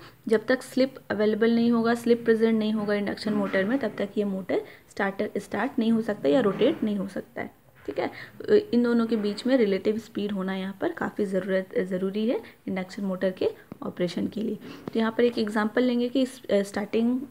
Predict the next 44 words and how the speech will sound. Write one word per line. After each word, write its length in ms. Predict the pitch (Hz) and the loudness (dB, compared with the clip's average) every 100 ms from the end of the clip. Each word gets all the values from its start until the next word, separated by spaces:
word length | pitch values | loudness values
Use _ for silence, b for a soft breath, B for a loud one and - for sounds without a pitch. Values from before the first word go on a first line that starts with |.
| - _ - | -16 _ -8
अ, 140 | 202 196 - | -4 -4 2
induction 360 | 226 220 226 262 | 4 6 6 4
motor 300 | 247 233 226 | 4 4 2
का 140 | 226 | 2
जो 160 | 208 208 | 0 2
भी 120 | 202 | 2
speed 300 | 208 220 233 | 0 0 -2
control 380 | 233 220 196 190 | 0 0 0 0
है 60 | 190 | -2
वो 140 | 190 | -2
हम 140 | 190 | -2
लोग 180 | 214 427 B B - | -2 -2 B B -10
कैसे 340 | 190 - 466 - - - | -6 0 0 -2 -10 -6
कर 100 | - | -4
सकते 360 | 175 - - | -4 -6 -4
हैं। 200 | 185 - - - - - - - _ - B B - | -4 -6 -10 -20 -20 -20 -20 -20 _ -20 B B -2
तो 100 | 233 | 0
हमारे 240 | 226 220 220 | 0 0 2
पास 220 | 233 233 | 0 0
एक 140 | 240 - | 0 4
relation 380 | 220 233 262 254 | 4 4 2 0
होता 240 | 247 240 | 0 0
है, 220 | 240 330 - - - | -2 -4 -8 -16 -10
ठीक 140 | - | -4
है, 120 | 302 B B - | -2 B B -10
शाफ्ट 340 | - - - | -4 -4 -6
speed 320 | - - 226 220 | -10 -2 2 2
या 120 | 214 | 2
फिर 160 | 220 | 2
जो, 160 | 208 214 | 2 2
अ, 400 | - 202 190 196 202 B - - - | 0 0 0 0 -4 B -20 -20 -10
slip 320 | - 262 269 | 0 0 2
है, 160 | 240 180 - _ - | -2 -2 -12 _ -12
ठीक 120 | 320 | -6
है। 140 | - - B B - | -4 -4 B B -4
तो 60 | |
slip 360 | 233 254 262 - - | 2 4 4 2 0
को 100 | 240 | 4
हम 160 | 233 | 6
लोग 140 | 240 233 | 6 4
define 320 | 226 220 220 | 2 2 2
करते 320 | 220 220 214 | 2 0 0
हैं, 300 | 226 320 B B B _ - _ - - | 0 -2 B B B _ -20 _ -6 0
Sorry, 220 | 208 | 0